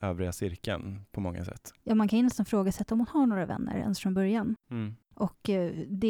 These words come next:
Speaker 2: är snarare i Eld som hon börjar få vänner.
Speaker 1: Och sen dödar vi henne. Haha.
Speaker 2: <laughs> Eh,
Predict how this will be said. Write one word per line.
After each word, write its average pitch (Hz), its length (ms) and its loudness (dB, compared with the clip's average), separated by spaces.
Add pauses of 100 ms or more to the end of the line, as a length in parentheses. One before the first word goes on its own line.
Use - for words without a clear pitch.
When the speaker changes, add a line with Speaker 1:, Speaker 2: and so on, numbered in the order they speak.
Speaker 2:
är 202 40 2
snarare 190 480 2
i 254 220 2
Eld - 340 -4
som 202 160 2
hon 180 160 4
börjar 226 440 2
få - 220 -4
vänner. 185 480 -2 (240)
Speaker 1:
Och 117 120 0
sen 110 140 4
dödar 101 240 4
vi 98 80 2
henne. 90 260 2
Haha. 107 760 2
Speaker 2:
<laughs> 208 40 -2 (1300)
Eh, 202 280 2